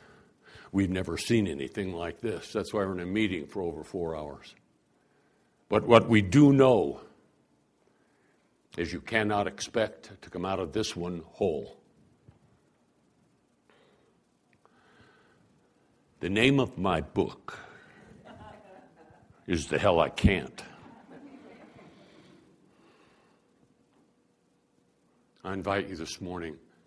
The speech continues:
get underneath the words I use. If I say something that's different than you're used to, forgive me that. Because my sole intention this morning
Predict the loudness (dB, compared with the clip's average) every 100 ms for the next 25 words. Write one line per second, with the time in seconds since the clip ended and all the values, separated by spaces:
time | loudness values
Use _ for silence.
0 | _ _ _ _ _ _ _ _ -10 -6
1 | -4 -4 -4 -2 -4 -6 -8 -4 -4 -6
2 | -8 -8 -6 -6 -8 -10 -14 -20 _ _
3 | _ _ _ _ _ _ _ _ _ _
4 | _ _ _ _ _ _ _ -20 -8 -6
5 | -2 -2 -2 -6 -4 -4 -4 -6 -6 -6
6 | -4 -8 -8 -20 _ _ _ -8 -6 -4
7 | -2 -4 -4 -8 -10 -10 -14 -20 -20 -16
8 | -10 -2 -2 0 -2 -4 -4 -6 -10 -20
9 | -20 _ _ _ _ _ _ _ _ _
10 | _ _ _ _ _ -6 -2 -2 -2 -2
11 | -2 -4 -6 0 2 2 0 -4 -8 -8
12 | -8 -6 0 0 0 -6 -6 -6 -6 -4
13 | 0 2 2 0 -8 -14